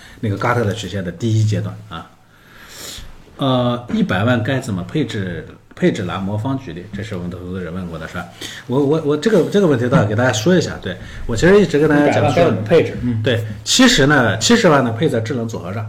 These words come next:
Speaker 1: 啊，
Speaker 2: 嗯。
Speaker 1: 这是，这是，这是大钱的逻辑啊。三十的部分你甚至都可以不配理财魔方，
Speaker 2: 嗯。
Speaker 1: 你可以随便去买点基金都可以。当然，如果非得要配理财魔方的话，我们的热门组合、低估值、智能定投都可以啊。我觉得这是一个基本的，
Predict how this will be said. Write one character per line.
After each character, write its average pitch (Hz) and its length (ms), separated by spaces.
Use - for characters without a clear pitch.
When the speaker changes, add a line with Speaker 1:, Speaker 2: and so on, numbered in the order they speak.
Speaker 1:
啊， 107 140
Speaker 2:
嗯。 107 80
Speaker 1:
这 123 160
是， 104 160
这 135 140
是， 113 120
这 107 160
是 127 140
大 131 160
钱 107 180
的 90 80
逻 80 160
辑 - 140
啊。 110 100
三 196 200
十 147 140
的 139 80
部 131 140
分 110 160
你 90 80
甚 156 160
至 123 80
都 123 80
可 113 160
以 120 60
不 107 180
配 131 160
理 82 160
财 - 140
魔 80 120
方， 90 220
Speaker 2:
嗯。 123 60
Speaker 1:
你 117 40
可 110 80
以 117 60
随 101 160
便 123 160
去 107 140
买 87 120
点 90 140
基 - 160
金 107 160
都 107 100
可 - 160
以。 - 80
当 120 140
然， 127 80
如 123 60
果 120 180
非 143 200
得 135 40
要 110 100
配 107 200
理 95 100
财 95 140
魔 90 100
方 92 180
的 87 80
话， 87 160
我 82 80
们 85 120
的 95 80
热 110 160
门 87 180
组 85 180
合、 85 200
低 110 140
估 107 180
值、 101 140
智 107 120
能 95 160
定 107 160
投 - 140
都 117 160
可 87 180
以 85 100
啊。 85 140
我 82 100
觉 87 100
得 95 80
这 110 140
是 107 140
一 - 20
个 87 80
基 - 140
本 90 180
的， 80 160